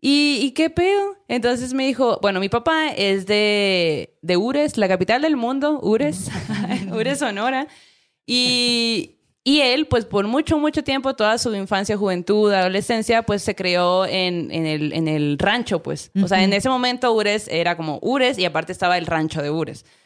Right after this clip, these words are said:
Speaker 1: Entonces, como que es un poquito un poquito de distancia, pero, pues, en carro llegas en chinga, ¿no? Eh, y él siempre estaba ahí. Y él, él me cuenta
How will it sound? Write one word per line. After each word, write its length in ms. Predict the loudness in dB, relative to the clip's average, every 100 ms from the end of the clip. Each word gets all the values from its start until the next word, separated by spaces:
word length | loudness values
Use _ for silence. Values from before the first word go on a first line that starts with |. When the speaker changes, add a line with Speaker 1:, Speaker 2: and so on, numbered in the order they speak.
| _
Speaker 1:
Entonces, 300 | -10 -4 -2
como 200 | 0 -2
que 300 | 0 2 2
es 100 | 0
un 120 | 0
poquito 920 | -2 -2 -4 0 2 2 2 -2 -6 -18 -20 _ -20
un 360 | -20 -8 -2
poquito 300 | -2 0 0
de 60 | 0
distancia, 360 | 2 0 0
pero, 420 | 0 2 2 -2 -4
pues, 140 | -4
en 100 | -4
carro 280 | -2 0 0
llegas 320 | 0 0 0
en 280 | -2 -6 -10
chinga, 340 | -6 -4 -4
¿no? 160 | -6 -8 -12 _ _ _ _ _ _ _ _ _ _ 0
Eh, 680 | 4 4 2 2 0 -2
y 140 | 0 0
él 220 | 0 -2
siempre 280 | -2 -2 0
estaba 280 | 0 0 0
ahí. 280 | -2 -4 -6 _
Y 180 | -2 2
él, 320 | 2 2 -2 -4
él 600 | -4 -2 0 0 -2 -4 -4
me 200 | -4 0
cuenta 520 | 0 -2 -4 -6